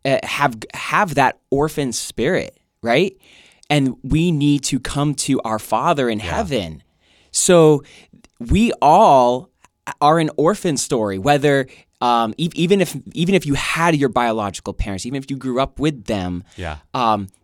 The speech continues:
Speaker 1: there's still, you needed your Father in heaven.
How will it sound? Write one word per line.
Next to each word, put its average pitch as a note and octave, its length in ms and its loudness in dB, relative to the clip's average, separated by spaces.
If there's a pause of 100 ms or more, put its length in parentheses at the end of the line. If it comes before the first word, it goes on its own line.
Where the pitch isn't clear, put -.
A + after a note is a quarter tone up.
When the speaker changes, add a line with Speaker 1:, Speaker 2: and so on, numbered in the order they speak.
Speaker 1:
there's C#3+ 220 -2
still, D#3 400 -2
you B2 180 -6
needed C#3 340 -4
your A2+ 80 -8
Father G#2+ 380 -6
in E2+ 80 -12
heaven. D#2+ 500 -12